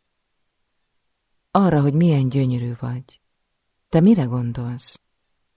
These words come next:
Arra, hogy milyen tökéletes vagy. Diadalittas mosolyra húzódik a szája, majd feláll és felém nyújtja a kezét.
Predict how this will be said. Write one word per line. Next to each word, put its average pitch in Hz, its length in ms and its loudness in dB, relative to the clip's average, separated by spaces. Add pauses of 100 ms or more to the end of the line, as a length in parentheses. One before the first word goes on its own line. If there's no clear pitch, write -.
(320)
Arra, 135 320 4
hogy 131 140 -2
milyen 135 360 2
tökéletes 127 800 -8
vagy. 139 400 -12 (1120)
Diadalittas 139 760 2
mosolyra 139 520 -2
húzódik 131 540 -4
a 135 60 -6
szája, 131 680 -10
majd 139 160 -4
feláll 139 480 4
és 135 180 -10
felém 131 300 0
nyújtja 127 400 -4
a 123 80 -10
kezét. 127 640 -12